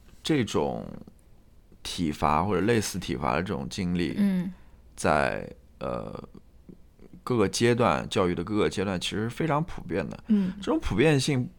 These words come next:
Speaker 1: 它首先一个是跨越区域的。
Speaker 2: 嗯。
Speaker 1: 我们是来自不同的区域的，
Speaker 2: 对。
Speaker 1: 然后大城市、小城市，然后中国的各个不同的地方。
Speaker 2: 嗯。
Speaker 1: 然后另外一方面，它也是跨时间、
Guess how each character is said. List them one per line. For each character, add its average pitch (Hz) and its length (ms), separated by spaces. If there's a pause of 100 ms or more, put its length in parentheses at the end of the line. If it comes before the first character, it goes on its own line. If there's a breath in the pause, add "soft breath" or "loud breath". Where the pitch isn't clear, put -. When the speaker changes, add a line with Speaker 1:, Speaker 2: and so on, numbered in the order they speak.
(220)
Speaker 1:
它 120 340
首 85 220
先 110 160
一 127 80
个 139 80
是 92 160
跨 120 320
越 87 280 (120)
区 - 260
域 190 240
的。 - 160
Speaker 2:
嗯。 185 420 (720 loud breath)
Speaker 1:
我 104 120
们 113 100
是 165 100
来 110 120
自 151 100
不 175 100
同 78 200
的 73 60
区 - 240
域 71 100
的， 58 160
Speaker 2:
对。 55 80
Speaker 1:
然 78 240
后 71 460 (300)
大 82 160
城 82 220
市、 80 160
小 62 180
城 67 240
市， 78 280
然 76 240
后 69 520 (240)
中 87 220
国 78 220
的 67 420 (420)
各 90 140
个 76 80
不 - 100
同 - 160
的 82 60
地 85 180
方。 - 240
Speaker 2:
嗯。 202 120 (480 loud breath)
Speaker 1:
然 - 80
后 - 40
另 165 140
外 117 140
一 - 20
方 107 160
面， 92 100
它 117 120
也 95 100
是 95 160
跨 71 560
时 - 320
间、 120 280